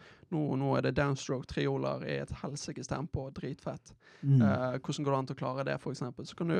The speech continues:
Speaker 1: så kan du igjen, på samme måte som med den tyske samtalen, kjenne igjen elementer fra det. Så kan
Speaker 2: Mm.
Speaker 1: du være sånn, OK, nå vet jeg hva, nå forstår jeg faktisk hva de sier.
Speaker 2: Mm.
Speaker 1: Og det, ehm, prinsippet da, synes jeg er veldig universelt, og jeg synes det er veldig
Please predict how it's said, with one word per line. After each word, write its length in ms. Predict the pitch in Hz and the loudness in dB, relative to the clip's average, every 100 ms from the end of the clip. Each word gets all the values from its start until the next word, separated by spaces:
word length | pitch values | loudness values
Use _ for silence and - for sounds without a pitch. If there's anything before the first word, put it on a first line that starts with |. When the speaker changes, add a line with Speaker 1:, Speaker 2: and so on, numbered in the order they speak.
| 135 | 0
Speaker 1:
så 120 | - | -2
kan 80 | 165 | 2
du 60 | 165 | 4
igjen, 380 | 135 135 135 156 - | 2 0 -2 -4 -2
på 80 | |
samme 240 | 143 143 135 | 0 0 2
måte 220 | 139 139 | 2 0
som 160 | 143 135 127 | 0 0 0
med 140 | 123 127 | 0 0
den 100 | 131 | 0
tyske 300 | 135 135 143 | -2 -4 -4
samtalen, 480 | 139 131 139 143 202 - - - - - | -4 -6 -4 -2 -4 -8 -20 -20 -20 -2
kjenne 220 | - 151 | 4 6
igjen 240 | 156 147 | 8 6
elementer 480 | 127 127 131 127 127 | 4 2 2 -2 -4
fra 220 | - 131 | 0 0
det. 100 | 113 | 4
Så 80 | 151 | 4
kan 80 | 143 | 4
Speaker 2:
Mm. 40 | 139 | 4
Speaker 1:
du 40 | |
være 100 | 135 | 2
sånn, 140 | 139 147 | -2 -4
OK, 160 | 175 185 | -4 -4
nå 140 | 196 | -2
vet 160 | 185 185 | -2 -4
jeg 80 | 190 | -2
hva, 140 | 180 | -2
nå 160 | 165 175 | -2 -4
forstår 280 | 185 - 180 | -6 -4 -4
jeg 40 | 165 | -4
faktisk 200 | 156 - | -6 -2
hva 40 | 143 | -2
de 60 | |
sier. 400 | 127 - 131 131 - _ _ - | 0 0 0 0 -4 _ _ -2
Speaker 2:
Mm. 240 | 127 101 - | 0 0 0
Speaker 1:
Og 160 | 156 156 | 0 2
det, 160 | 190 160 139 127 - _ - _ _ | 2 0 -2 -6 -14 _ -20 _ _
ehm, 580 | 147 139 131 131 131 127 - _ _ - _ _ _ _ - - - | 2 4 6 4 4 0 -4 _ _ -14 _ _ _ _ -20 -20 -2
prinsippet 540 | - 143 - 165 - - | 2 6 6 6 2 -4
da, 100 | 139 | -2
synes 220 | 143 139 | -2 0
jeg 80 | 160 | 2
er 80 | 151 | 4
veldig 180 | 143 139 | 4 4
universelt, 560 | 135 131 - 135 120 - | 2 0 -2 -2 -4 -4
og 60 | |
jeg 80 | 139 | -4
synes 200 | 165 156 | -2 0
det 80 | 151 | 2
er 60 | 131 | 2
veldig 180 | 131 139 | 4 0